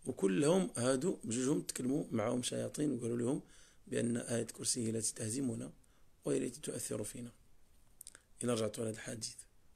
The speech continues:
هو طويل، بغيتوا نعاود لكم نعاود لكم، ماشي مشكل.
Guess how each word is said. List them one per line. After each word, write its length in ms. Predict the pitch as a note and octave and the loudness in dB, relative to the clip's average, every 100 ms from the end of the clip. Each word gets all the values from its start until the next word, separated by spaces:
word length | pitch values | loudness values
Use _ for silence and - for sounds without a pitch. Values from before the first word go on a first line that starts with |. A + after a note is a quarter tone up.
| - | -2
هو 100 | D#3 | 0
طويل، 320 | F#3 G3 D#3 - - - - - C#3+ | 2 2 2 0 -16 -20 -20 -16 -8
بغيتوا 240 | C3 C3 | -6 -2
نعاود 220 | A2+ A2 | -2 -2
لكم 300 | A2 A#2+ D#3+ | -4 -4 -4
نعاود 220 | C#3+ C#3+ | -4 -2
لكم، 280 | B2 A#2 B2 | -4 -6 -8
ماشي 220 | B2+ - | -8 -8
مشكل. 260 | B2+ - - | -8 -10 -14